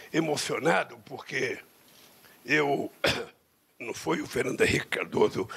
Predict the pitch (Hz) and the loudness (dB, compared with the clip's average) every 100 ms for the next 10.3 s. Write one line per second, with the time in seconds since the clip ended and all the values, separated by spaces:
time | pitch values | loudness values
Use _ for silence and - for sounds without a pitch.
0 | - - - - 90 - - 98 92 92 | -14 -18 -6 -2 4 4 4 -2 -2 2
1 | 92 - - 101 82 73 - - - - | 2 2 0 2 2 -2 -6 -20 -20 -20
2 | - - - 120 147 - 147 139 156 131 | -20 -8 -4 0 0 0 -2 0 2 4
3 | 120 90 - - 73 69 - - - - | 4 2 2 2 0 -4 -10 2 2 2
4 | - - - - - - - - - 95 | 0 -2 4 2 2 -4 -6 -6 0 0
5 | 127 - _ _ - - - - - 143 | -2 -10 _ _ -20 -20 -12 -4 2 2
6 | - 147 147 - 202 156 - - 127 165 | 2 -2 -2 -2 2 2 2 -2 -2 -2
7 | - - 95 117 - - - - - - | -2 4 4 4 -2 -18 -20 -20 -20 -18
8 | - - 120 139 147 135 147 151 131 - | -12 2 4 6 6 6 4 4 2 -4
9 | - - - 120 - 143 135 - - 135 | -12 -8 0 2 4 2 0 2 4 6
10 | 160 - 87 | 6 4 4